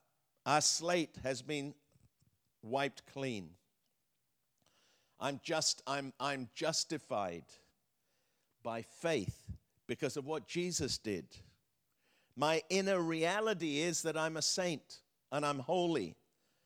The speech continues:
I'm good on the inside. I'm just working on the outside.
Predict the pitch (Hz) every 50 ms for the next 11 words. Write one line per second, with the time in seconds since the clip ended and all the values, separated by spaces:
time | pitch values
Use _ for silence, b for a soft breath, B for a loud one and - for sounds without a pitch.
0 | _ _ _ _ _ _ _ _ _ _ _ _ _ _ 147 170 190 180 143 110
1 | 156 202 220 208 190 180 170 175 180 180 175 190 202 202 196 - - - 170 147
2 | 139 131 139 139 143 147 156 147 - 175 160 - - 135 156 185 185 175 - -
3 | 156 139 131 131 120 - _ _ _ _ _ _ _ _ _ _ _ _ _ _
4 | _ - 123 123 120 120 123 117 113 110 95 - - - - - 80 73 76 -